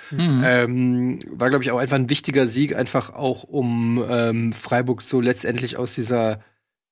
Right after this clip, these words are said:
Speaker 2: sag ich mal, Gefahrenzone da unten
Speaker 1: Ja, elf Punkte auf Stuttgart jetzt.
Speaker 2: Ja.
Speaker 1: Plus das
Speaker 2: Rauszuhalten.
Speaker 1: deutlich bessere Torverhältnis, ähm,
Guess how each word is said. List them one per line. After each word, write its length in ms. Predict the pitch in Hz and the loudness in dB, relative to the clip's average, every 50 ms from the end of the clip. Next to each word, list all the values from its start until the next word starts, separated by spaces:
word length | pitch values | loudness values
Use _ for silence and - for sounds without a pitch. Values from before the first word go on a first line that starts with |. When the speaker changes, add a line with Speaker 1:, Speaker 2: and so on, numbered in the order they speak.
| _ - - | _ -8 -6
Speaker 2:
sag 120 | 110 113 | -4 -4
ich 180 | 110 104 - - | -4 -4 -4 -2
mal, 500 | 120 117 113 117 113 113 113 - - 113 | -2 0 0 0 0 -2 -2 -4 -4 -6
Gefahrenzone 760 | - 104 - - 123 123 131 139 135 - - 135 123 127 117 | -6 -4 -2 2 2 2 2 2 0 0 0 0 0 2 2
da 120 | 123 120 117 | 2 2 2
unten 420 | 113 120 117 104 107 120 113 113 | 0 -2 -2 -4 -4 -4 -2 -2
Speaker 1:
Ja, 120 | 117 107 110 | -2 -2 -2
elf 260 | 107 139 160 151 - | 0 0 0 0 0
Punkte 260 | - 170 156 - 147 | 0 0 2 2 0
auf 80 | 131 - | 0 0
Stuttgart 420 | - - 156 147 - - 147 131 123 | 0 0 -2 -2 0 -2 -2 0 0
jetzt. 240 | 131 131 123 - 120 | -2 -2 -2 -2 -4
Speaker 2:
Ja. 200 | 117 113 107 101 - _ _ _ _ _ _ | -4 -4 -4 -8 -12 _ _ _ _ _ _
Speaker 1:
Plus 180 | - 123 151 147 | 0 0 2 2
das 80 | - 156 131 117 | 2 0 0 2
Speaker 2:
Rauszuhalten. 120 | 117 139 | 2 0
Speaker 1:
deutlich 180 | 135 139 131 - | 0 0 -2 -4
bessere 280 | - 135 - - 135 - | -4 -4 -4 -4 -4 -4
Torverhältnis, 640 | - 160 143 - - 135 131 113 139 135 - - | 0 0 0 2 2 0 0 0 -2 -2 -2 -2
ähm, 520 | - - 139 127 123 123 120 120 117 117 | -2 0 0 0 2 2 0 0 -2 -4